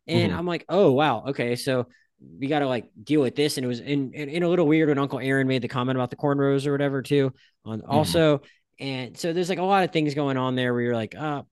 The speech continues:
Speaker 1: this is, this is off, something's off, whatever." But, and for a second, it looked like, oh, maybe they would just end it with, like, with Gwen, you know, uh, talking to,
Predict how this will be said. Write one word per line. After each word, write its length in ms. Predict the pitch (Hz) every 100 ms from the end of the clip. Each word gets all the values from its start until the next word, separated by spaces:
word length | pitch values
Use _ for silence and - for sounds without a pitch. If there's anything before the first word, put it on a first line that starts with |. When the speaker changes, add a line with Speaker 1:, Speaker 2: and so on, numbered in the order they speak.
| _
Speaker 1:
this 200 | 110 127
is, 100 | 104
this 180 | 117 113
is 100 | 101
off, 280 | 104 107 101
something's 260 | 90 85
off, 340 | 143 165 156 151
whatever." 440 | 113 147 151 147
But, 160 | 123 - - - -
and 500 | 139 123 - 151 135
for 80 | 170
a 60 |
second, 260 | 139 240 226
it 60 | 143
looked 160 | 147
like, 120 | 147 139
oh, 80 |
maybe 200 | 131 135
they 100 | 139
would 100 | 135
just 140 | 123 -
end 180 | 123 131
it 80 | 113
with, 180 | 120
like, 180 | 120 107 _ -
with 220 | 123 -
Gwen, 340 | 139 131 127 - _ -
you 100 | 135
know, 340 | 120 117 117 -
uh, 160 | 123
talking 360 | 113 139 135 135
to, 260 | 117 113